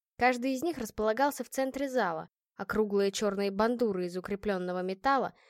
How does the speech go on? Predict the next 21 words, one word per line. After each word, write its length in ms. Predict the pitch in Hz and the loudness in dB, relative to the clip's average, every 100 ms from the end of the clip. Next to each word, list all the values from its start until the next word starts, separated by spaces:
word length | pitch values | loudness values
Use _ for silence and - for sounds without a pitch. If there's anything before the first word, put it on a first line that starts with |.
| _ - | _ -12
с 120 | - | 0
минимальным 580 | 214 214 233 254 262 240 | 2 4 4 4 4 2
ручным 340 | 240 - 247 | 0 0 0
управлением, 640 | 240 254 254 214 165 160 | 2 0 2 2 0 -6
чтобы 300 | 170 196 185 | -6 -4 0
люди 240 | 190 233 240 | 2 2 0
ничего 360 | 214 202 190 | -2 -2 -2
не 160 | 190 214 | 0 -2
испортили. 580 | 226 214 180 - 180 - _ _ - | -2 -4 -6 -8 -14 -16 _ _ -4
Генераторы 600 | 196 208 233 320 294 262 | 2 4 4 4 2 2
были 200 | 277 277 | 2 -2
связаны 460 | - 262 262 262 | 0 -2 0 -2
со 160 | 254 262 | -4 -6
всем: 400 | - - 165 175 _ _ - | -8 -6 -8 -8 _ _ -4
лентами 440 | 208 285 285 254 | 0 0 0 0
конвейеров, 680 | 240 202 180 208 220 208 196 | 0 -2 0 2 2 0 -2
котлами, 560 | - 240 220 214 214 202 | -4 -4 -2 0 0 -2
подающими 640 | 202 202 202 202 - 202 | -2 0 0 -2 -4 -6
сырьё, 480 | 196 202 196 196 190 | -4 -4 -2 -4 -6
упаковочным 680 | 196 208 208 240 247 - 233 | -2 0 2 2 2 0 -2
оборудованием. 760 | 196 185 190 208 196 190 185 | -2 -2 0 0 -2 -6 -8